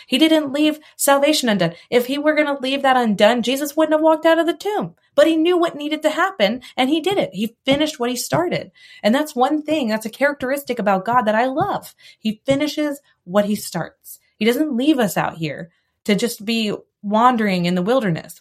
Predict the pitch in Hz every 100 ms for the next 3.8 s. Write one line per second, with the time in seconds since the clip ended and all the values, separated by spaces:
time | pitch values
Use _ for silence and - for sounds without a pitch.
0 | _ 247 302 247 285 320 349 320 262 285
1 | - - 202 - - 330 - - - 254
2 | 285 330 277 285 311 311 302 254 254 269
3 | 285 208 277 240 180 95 - -